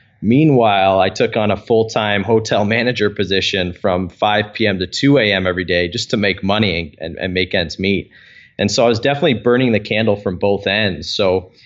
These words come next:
it got to a point where it was, you know, time for us to, uh,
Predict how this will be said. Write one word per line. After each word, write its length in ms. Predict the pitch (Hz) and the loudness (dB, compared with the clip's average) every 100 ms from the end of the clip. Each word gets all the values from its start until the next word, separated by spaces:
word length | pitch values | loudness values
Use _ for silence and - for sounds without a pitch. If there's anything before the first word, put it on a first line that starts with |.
| - - | -16 -8
it 120 | 110 | -2
got 220 | 139 147 | -2 0
to 140 | 151 | 0
a 40 | 123 | 0
point 400 | - 127 123 - | 0 0 0 0
where 300 | 113 107 104 | 2 4 2
it 160 | 101 | 0
was, 240 | 107 104 - _ | -2 -4 -14 _
you 100 | 107 | -4
know, 80 | 104 | -2
time 300 | 104 110 110 | -2 -2 -2
for 160 | - 117 | 0 0
us 240 | 101 - | 0 -4
to, 380 | - 110 104 101 | -4 -2 0 2
uh, 220 | 95 95 | 2 0